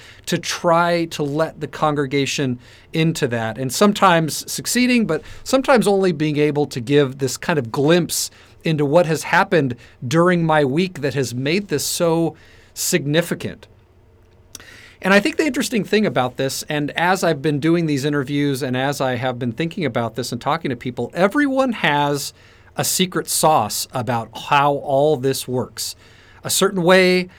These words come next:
that works for them about how this gets done, the lead up to speaking,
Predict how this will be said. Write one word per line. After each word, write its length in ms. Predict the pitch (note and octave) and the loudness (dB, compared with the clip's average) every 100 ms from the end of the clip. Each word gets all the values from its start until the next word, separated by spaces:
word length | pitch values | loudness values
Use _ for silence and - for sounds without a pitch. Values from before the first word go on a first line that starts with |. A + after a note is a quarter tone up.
| - - | -20 -6
that 240 | C#3+ D#3 | -2 -2
works 420 | D3 C#3 F#3+ G#3 - | -2 2 2 2 -4
for 200 | - F3 | 2 0
them 600 | A#2 D#3+ E3 D#3 D#3+ D#3 _ _ - | 4 4 6 4 -2 -6 _ _ -4
about 280 | C3+ C3+ | -2 -2
how 360 | - - D#3 D#3+ | -2 -2 0 2
this 280 | D3 C#3+ - | 0 -2 -2
gets 280 | D3 C3+ - | -4 -4 -6
done, 360 | B2 B2 A2+ | -4 -2 -2
the 100 | A2+ | -4
lead 240 | A#2+ D3+ D#3+ | -4 -2 -2
up 140 | - | -2
to 80 | B2+ | -8
speaking, 560 | - - D3 D3+ C#3 | -6 -4 -2 -2 -4